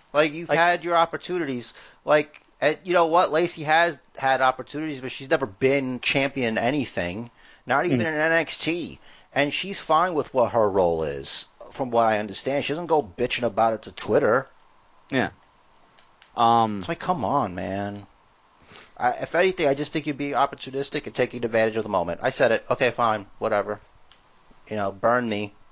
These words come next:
Speaker 1: Set the, set the Puerto Rican half black man on fire. Go ahead. Whatever.
Speaker 2: <laughs>
Speaker 1: Anyway.
Speaker 2: Death by fire. It must suck.
Speaker 1: I'm not good at math. At least a quarter. Anyway.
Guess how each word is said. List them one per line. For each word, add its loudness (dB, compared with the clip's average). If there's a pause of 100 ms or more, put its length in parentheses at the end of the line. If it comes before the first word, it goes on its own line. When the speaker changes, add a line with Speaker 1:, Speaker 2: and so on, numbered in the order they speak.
(320)
Speaker 1:
Set -2
the, 0 (460)
set 0
the 6
Puerto 2
Rican -4
half 0
black 0
man 2
on 4
fire. 2
Go 2
ahead. 4
Whatever. 2
Speaker 2:
<laughs> -8 (1500)
Speaker 1:
Anyway. -4 (920)
Speaker 2:
Death -6
by -4
fire. -2
It -4
must -4
suck. -4
Speaker 1:
I'm 0
not 2
good 2
at 0
math. -2 (840)
At 0
least -2
a -2
quarter. 0 (420)
Anyway. -2